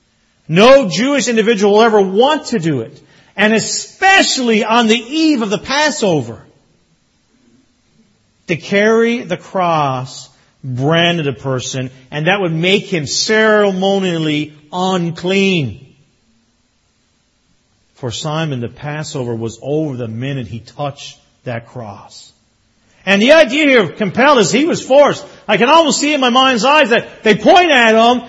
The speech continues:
and he's trying to find duck and cover. He's trying to get out of the way. But they grab him and make him do it.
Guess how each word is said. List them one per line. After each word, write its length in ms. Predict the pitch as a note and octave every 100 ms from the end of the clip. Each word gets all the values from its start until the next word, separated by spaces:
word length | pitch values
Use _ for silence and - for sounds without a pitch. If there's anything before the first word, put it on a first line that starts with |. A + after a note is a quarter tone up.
| -
and 160 | G#3+ B3
he's 180 | D#4
trying 220 | - D4+ C4
to 60 |
find 420 | - D4 C4+ A#3
duck 180 | B3+ C#4
and 160 | C4+ A#3
cover. 320 | D4 D4+ A#3
He's 140 | G3+
trying 160 | - D4
to 80 | A#3
get 120 | C#4
out 180 | C#4+ B3+
of 40 |
the 80 | A#3
way. 500 | B3+ C4+ A3 C#3+ - - _ _ _ _ _ _ _ _ _ _ _ _ _ _ _ _ _ _ _ _ _
But 140 | C3+
they 160 | C3+ E3+
grab 420 | C#3 D#3+ F3+ G3+
him 140 | E3+ D3+
and 140 | C#3+
make 220 | F3+ G#3
him 160 | F#3+ D3+
do 220 | E3 G3+
it. 240 | D#3 -